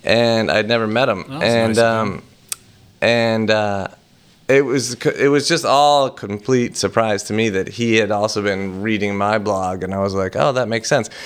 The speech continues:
Speaker 1: But I'd never, I didn't think that he thought a bit about me.
Speaker 2: Right.
Speaker 1: But apparently he had seen something in me that I think he s-,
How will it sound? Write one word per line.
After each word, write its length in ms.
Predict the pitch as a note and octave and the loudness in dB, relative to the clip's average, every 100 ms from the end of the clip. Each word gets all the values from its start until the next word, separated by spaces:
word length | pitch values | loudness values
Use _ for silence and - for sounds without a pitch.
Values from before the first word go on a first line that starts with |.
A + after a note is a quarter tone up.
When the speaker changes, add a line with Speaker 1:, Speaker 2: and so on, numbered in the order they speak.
| - | -6
Speaker 1:
But 120 | - A#2 | 2 4
I'd 200 | A#2 A2+ | 4 2
never, 380 | B2+ A#2+ A#2+ - | 0 2 2 2
I 140 | G#2+ B2+ | 0 2
didn't 360 | B2+ A2+ F#2 - _ _ _ _ _ _ | 0 -2 -6 -12 _ _ _ _ _ _
think 460 | - - A#2 G#2+ - | -16 0 0 0 -2
that 160 | G2+ | -2
he 300 | G#2+ G2+ F#2+ F2 | -2 -4 -6 -8
thought 520 | - A2 G#2 F#2 - _ _ _ _ - | -2 0 0 -4 -10 _ _ _ _ -6
a 80 | G2 | -2
bit 180 | G2 B2+ | 0 2
about 300 | A2 E2+ F2 | 0 -4 -6
me. 120 | F2+ | -8
Speaker 2:
Right. 180 | G2 F2 - - - | -8 -8 -10 -4 2
Speaker 1:
But 140 | C3+ | 2
apparently 480 | B2+ D3 E3 D#3+ D3 | 4 2 2 0 2
he 60 | |
had 180 | C3+ A2 | 2 0
seen 320 | - C#3 C#3+ | -2 -2 0
something 400 | B2 B2 G#2+ A2 A2+ | 2 0 2 0 2
in 220 | B2 A#2 | 2 2
me 380 | G#2 G2+ F#2+ - _ _ _ - | 2 0 -4 -10 _ _ _ -14
that 640 | - G2+ G#2+ G#2 G2 - - _ _ _ _ _ _ _ _ - | -6 2 2 2 0 -6 -10 _ _ _ _ _ _ _ _ -2
I 100 | A2+ | 0
think 300 | E3 E3+ - | 0 0 -2
he 340 | - D3+ C#3+ | 0 2 4
s-, 460 | C3 - - - | 2 -2 -4 -6